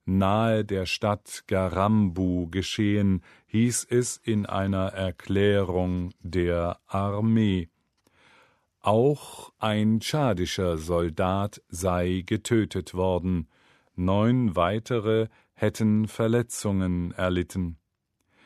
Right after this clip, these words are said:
Die Zahlen konnten von unabhängiger Seite bislang nicht nachgeprüft werden.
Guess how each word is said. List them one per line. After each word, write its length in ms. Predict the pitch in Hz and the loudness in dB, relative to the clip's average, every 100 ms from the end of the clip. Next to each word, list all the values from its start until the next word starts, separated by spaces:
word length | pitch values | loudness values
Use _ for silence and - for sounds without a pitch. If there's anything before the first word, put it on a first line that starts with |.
| _ _ _ - | _ _ _ -8
Die 140 | 92 | -8
Zahlen 880 | - 110 101 101 110 120 131 151 147 | -4 0 2 4 2 2 0 -4 -6
konnten 680 | - 120 120 123 120 117 120 | 0 2 2 2 2 4 2
von 380 | - 110 98 98 - | 0 0 2 0 0
unabhängiger 840 | 139 170 156 135 147 147 135 127 | 0 0 0 -2 -2 -2 0 0
Seite 720 | 113 110 110 113 - 117 110 | 2 2 2 0 -2 0 0
bislang 760 | 110 107 95 - 101 104 107 107 - | 0 -2 -2 -2 0 0 0 -2 0
nicht 480 | 123 127 - - | 2 2 -2 -6
nachgeprüft 1120 | 117 117 120 107 - - 87 - 95 87 - - | -2 0 0 -2 -6 -8 -8 -4 -4 -4 -6 -4
werden. 460 | 95 92 95 85 | -2 0 0 -2